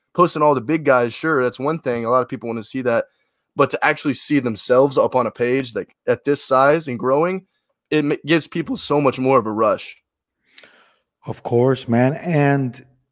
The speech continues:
Speaker 2: and you're giving people, you're giving kids, uh, a little publicity that
Speaker 1: Mm-hmm.
Speaker 2: normally they won't get, because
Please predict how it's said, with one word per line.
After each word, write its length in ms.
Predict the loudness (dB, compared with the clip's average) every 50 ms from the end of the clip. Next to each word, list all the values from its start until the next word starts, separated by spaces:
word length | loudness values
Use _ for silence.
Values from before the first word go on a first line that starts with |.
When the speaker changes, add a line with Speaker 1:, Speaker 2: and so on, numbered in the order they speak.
| _ -6
Speaker 2:
and 200 | -2 -2 0 0
you're 100 | 0 0
giving 360 | 0 0 0 0 0 -4 -4
people, 760 | -6 -8 -6 -4 -6 -4 -2 -2 -2 -2 -4 -6 -10 -16 _ _ _
you're 120 | -12 -4
giving 260 | -2 -2 -2 -2 -4 -4
kids, 520 | -2 0 0 0 0 -2 -6 -14 -20 -20 _ _ _ _ _ _ _ _ _ _ _ _ _ _ _ _ _ _ _ _ _ _ _ _
uh, 560 | -2 -2 0 0 0 0 0 -2 -2 -4 -6 -10 -12 -12
a 60 | -4
little 180 | 0 0 0 0
publicity 680 | 0 -2 0 2 2 2 2 -2 -2 -4 -4 -6 -10 _ -20 _ _ _
that 260 | -4 -4 -4 -2 -4 0 2
Speaker 1:
Mm-hmm. 0 |
Speaker 2:
normally 360 | 4 4 6 6 4 6 6
they 120 | 6 6
won't 240 | 6 4 4 2 4
get, 240 | 4 2 2 2 0
because 420 | -4 -4 -2 -2 -2 -2 -6 -12